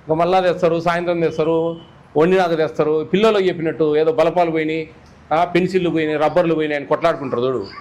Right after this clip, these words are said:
అట్టుంది నువ్వు చెప్పేది. ఓ, సస్పెండ్ అవుతావులే సాయంత్రం కల్లా.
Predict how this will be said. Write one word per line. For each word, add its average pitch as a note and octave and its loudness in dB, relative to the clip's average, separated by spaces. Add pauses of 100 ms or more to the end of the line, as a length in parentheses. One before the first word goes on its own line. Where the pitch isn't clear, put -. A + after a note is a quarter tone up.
(180)
అట్టుంది E3 0
నువ్వు D3+ -4
చెప్పేది. B2+ -4 (2250)
ఓ, G3 4
సస్పెండ్ F#3+ 0
అవుతావులే F3 0 (320)
సాయంత్రం D3+ 2
కల్లా. A#2 -4